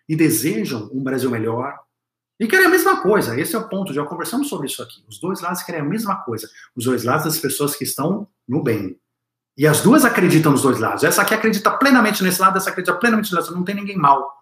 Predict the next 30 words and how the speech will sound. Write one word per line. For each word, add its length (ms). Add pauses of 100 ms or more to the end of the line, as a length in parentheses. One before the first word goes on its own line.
(100)
aqui. 460 (300)
Claro 300
que 80
tem. 420 (380)
Mas 100
vamos 380
já 120
discutir 360
isso. 140
Mas 180
aqui 160
na 100
massa, 340
não. 320 (600)
Por 140
quê? 120
Porque 160
um 60
acredita 580
nessa 220
bandeira 300
e 80
outro 160
acredita 520
nessa 220
bandeira. 340 (960)
E 80
é 40
por 220
isso, 440